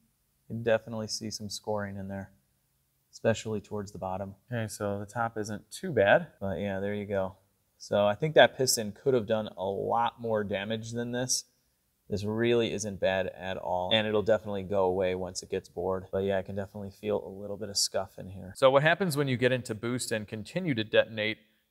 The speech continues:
when your piston already looks like this is it starts to look like this.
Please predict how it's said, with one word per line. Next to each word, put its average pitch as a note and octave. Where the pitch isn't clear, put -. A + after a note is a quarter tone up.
when G#2
your G#2
piston A2
already G#2
looks G2+
like G#2
this F3+
is C#3
it G#2+
starts -
to F2+
look E2
like D#2
this. -